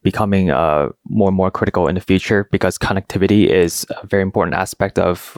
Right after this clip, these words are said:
uh, these computers that are being used out in the world. Um, for example, we have a customer that specializes in networking, and what they do is they combine, uh, multiple four G or multiple five G signals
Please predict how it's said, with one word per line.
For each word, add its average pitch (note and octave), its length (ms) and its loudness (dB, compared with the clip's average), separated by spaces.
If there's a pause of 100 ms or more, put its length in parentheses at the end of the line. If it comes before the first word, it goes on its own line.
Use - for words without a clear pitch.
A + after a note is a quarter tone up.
uh, E2+ 440 -2 (140)
these F#2+ 260 2
computers F#2+ 500 0
that - 80 0
are F2 120 0
being F#2+ 280 0
used F#2 260 2
out F2+ 100 0
in F2 40 -8
the E2 80 -2
world. E2 380 0 (480)
Um, E2 240 -2
for A#2 120 0
example, G#2+ 360 0
we G#2+ 140 4
have G2+ 440 -2
a F#2+ 280 0
customer G2+ 400 -2
that F#2+ 140 0
specializes F#2 840 -2
in F2+ 320 0
networking, - 560 -6 (100)
and F#2 300 0
what G2 100 0
they F#2 160 2
do G2+ 220 4
is F2+ 180 0
they F#2 240 2
combine, G2 640 -2 (540)
uh, F2+ 220 0
multiple G2 440 0
four G2+ 240 2
G G2+ 220 2
or F2+ 160 2
multiple F#2+ 380 -2
five G#2 280 -2
G G#2+ 140 2
signals F2+ 480 -2